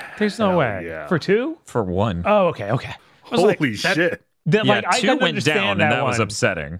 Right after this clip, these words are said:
Speaker 1: because at least that's, like, a, that's a smaller experience. I get why it would still be up, whereas two was, like, this big thing, and it was a big thing when it went <laughs> offline.
Speaker 3: Yeah,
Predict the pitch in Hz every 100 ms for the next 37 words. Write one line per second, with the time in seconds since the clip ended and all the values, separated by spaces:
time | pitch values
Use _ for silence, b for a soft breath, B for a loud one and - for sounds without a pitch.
0 | - 143 156 120 - - - - 180 147
1 | 165 185 147 - - 143 123 120 120 -
2 | _ _ _ - 185 156 - 156 147 123
3 | 120 113 - 117 110 101 101 123 127 120
4 | 110 110 - 117 110 107 98 120 110 -
5 | - 247 196 143 135 127 135 - 151 135
6 | 165 151 131 123 120 117 147 127 160 135
7 | 135 127 135 110 - 123 123 196 - -
8 | - 147 135 139 127 104 98